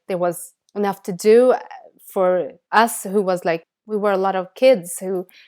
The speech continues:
didn't have much to do, and, um, all of the things that I wanted and I felt that I needed, like, places to talk about these experiences, perhaps, or, like, feeling, uh, like, to have, like, this safe zone where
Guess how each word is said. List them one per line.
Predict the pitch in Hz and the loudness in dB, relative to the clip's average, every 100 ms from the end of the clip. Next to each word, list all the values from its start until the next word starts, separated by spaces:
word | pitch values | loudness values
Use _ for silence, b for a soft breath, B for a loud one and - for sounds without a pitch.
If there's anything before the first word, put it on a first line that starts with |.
| b | b
didn't | 220 202 | -8 -6
have | 196 | -4
much | 185 175 - | -6 -8 -10
to | 170 | -12
do, | 180 202 220 214 185 | -4 0 2 0 -2
and, | - 180 175 175 | -4 -6 -6 -6
um, | 170 170 170 170 _ - | -6 -6 -8 -12 _ -6
all | 208 | -4
of | 226 | -4
the | 214 | -6
things | - 226 214 - | -4 -2 -2 -4
that | 175 175 - | -6 -6 -2
I | 208 | 0
wanted | 233 208 185 175 - - | 0 -2 -6 -10 -12 -14
and | 185 | -10
I | 180 | -8
felt | 175 165 - 185 | -4 -6 -6 -6
that | 190 | 0
I | 185 | 0
needed, | 196 240 247 147 170 _ | 0 -2 -2 -4 -6 _
like, | 208 208 - - _ | -2 -2 -2 -20 _
places | 220 226 226 208 - | 0 2 0 -6 -6
to | - 185 175 - | -4 -4 -4 -6
talk | - 202 214 | -4 -2 -2
about | 190 180 180 - - _ | 0 2 0 -4 -20 _
these | 185 214 202 | -4 -2 -2
experiences, | - - - 214 254 254 240 - - _ _ _ | -4 -6 0 2 2 0 -6 -8 -14 _ _ _
perhaps, | 214 196 208 220 - - | -6 0 2 0 -2 -6
or, | 208 | 0
like, | 196 180 - B B | 2 0 -2 B B
feeling, | - 226 214 208 208 196 - | -4 0 2 0 -2 -6 -10
uh, | 180 | -6
like, | 175 170 _ _ _ _ - | -4 -4 _ _ _ _ -14
to | 202 | -6
have, | 190 180 | 0 0
like, | 175 | -2
this | 180 175 - | -6 -8 -4
safe | 202 202 | -2 -2
zone | 180 196 196 196 196 | -2 -2 0 -2 -4
where | 175 165 - | -4 -4 -6